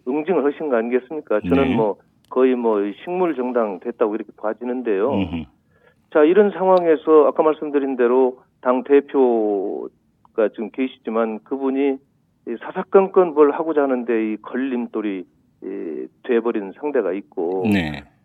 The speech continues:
Speaker 1: 그렇다면은, 어, 국민들이 요구하는 거 그리고 원래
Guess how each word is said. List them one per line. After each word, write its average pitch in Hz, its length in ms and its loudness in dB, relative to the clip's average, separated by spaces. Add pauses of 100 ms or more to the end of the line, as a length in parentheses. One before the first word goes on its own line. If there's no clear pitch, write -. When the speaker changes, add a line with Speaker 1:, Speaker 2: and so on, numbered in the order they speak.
(100)
Speaker 1:
그렇다면은, 139 1040 0 (480)
어, 104 600 0 (140)
국민들이 135 960 -2
요구하는 113 520 -2
거 87 100 -8
그리고 131 340 0
원래 123 380 4